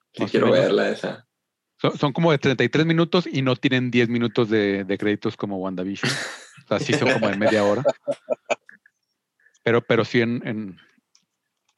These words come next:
Speaker 2: en una hora te aventas dos. Este, hace rato me aventé el final de temporada. O sea, y tan así, o sea, que, o sea, que estaba viendo así de, güey, estoy viendo For All Mankind, estoy viendo Ted Lasso, y también,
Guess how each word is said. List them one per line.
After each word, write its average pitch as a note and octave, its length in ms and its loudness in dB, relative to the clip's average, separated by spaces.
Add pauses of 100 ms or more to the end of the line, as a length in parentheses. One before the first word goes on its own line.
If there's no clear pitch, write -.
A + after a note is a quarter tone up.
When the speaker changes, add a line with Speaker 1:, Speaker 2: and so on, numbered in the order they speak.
(120)
Speaker 2:
en A#2 120 -4
una B2 160 0
hora A#2+ 160 4
te A2+ 120 0
aventas G#2 320 0
dos. - 400 -4 (840)
Este, G2 400 -4
hace F#2+ 240 -2
rato G2+ 280 -4 (420)
me G2+ 120 -10
aventé F#2 280 -6
el F#2+ 60 -6
final G2+ 220 -8
de G#2+ 60 -8
temporada. F#2+ 480 -6 (720)
O - 80 -20
sea, - 80 2
y - 40 2
tan C#3 140 0
así, C#3 220 2
o D#3+ 40 4
sea, E3+ 120 0
que, C#3+ 280 0 (300)
o C#3+ 40 -12
sea, B2+ 100 0
que - 80 0
estaba C#3 240 4
viendo D#3 200 4
así D3+ 160 2
de, C3 160 4
güey, C3 340 4 (340)
estoy A#2+ 220 0
viendo C3+ 340 4
For A#2+ 140 0
All A#2+ 60 2
Mankind, C3+ 520 0
estoy B2 180 -2
viendo B2 180 0
Ted B2 220 -2
Lasso, C3 500 0 (880)
y G2+ 420 -2 (360)
también, A#2 340 0